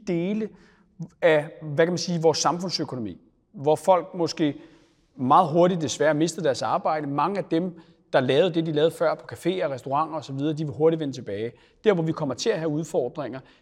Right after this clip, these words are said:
det er de dele af vores økonomi, der er allermest afhængige af verden omkring os,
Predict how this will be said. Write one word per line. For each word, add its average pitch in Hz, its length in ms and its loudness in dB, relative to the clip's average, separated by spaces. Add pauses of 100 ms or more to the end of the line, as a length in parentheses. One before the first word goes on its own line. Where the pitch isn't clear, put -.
(100)
det 180 80 2
er 160 40 2
de 185 120 0 (120)
dele 175 220 4
af 175 80 -4
vores 131 220 -6
økonomi, 147 340 -6
der 160 100 -4
er - 220 -2
allermest 165 480 -4
afhængige 143 500 -6
af 117 100 -8
verden 123 300 -6
omkring 151 380 -6
os, 165 160 -14